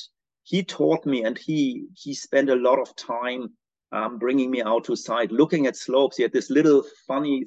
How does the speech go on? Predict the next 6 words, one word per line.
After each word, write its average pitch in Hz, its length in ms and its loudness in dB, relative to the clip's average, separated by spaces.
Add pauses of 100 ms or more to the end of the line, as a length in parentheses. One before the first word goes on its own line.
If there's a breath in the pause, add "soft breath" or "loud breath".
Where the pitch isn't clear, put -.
(140)
thing, 143 200 -2
you 113 140 2
know, 127 140 -2
like, 110 340 -4
um, 107 300 -2 (420 soft breath)
um, 104 720 -4